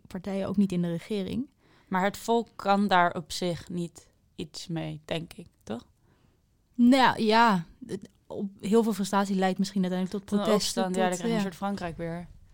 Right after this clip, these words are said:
Speaker 1: Franse revolutie.
Speaker 2: Ja.
Speaker 1: Ja.
Speaker 2: <laughs> Nou, ik bedoelde meer, het is met auto's gingen gooien en zo.
Speaker 1: Oh ja, ja.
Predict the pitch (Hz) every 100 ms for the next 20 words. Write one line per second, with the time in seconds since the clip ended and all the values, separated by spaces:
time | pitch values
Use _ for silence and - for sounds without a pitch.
0 | _ - 208 - 226 214 247 240 - 180
1 | 180 180 175 175 - _ _ _ - -
2 | 220 190 - - - - 185 208 220 196
3 | 214 202 214 214 208 208 - - - 220
4 | 208 214 - 220 214 - 196 175 - 170
5 | 170 165 160 170 247 240 180 180 170 -
6 | - 214 185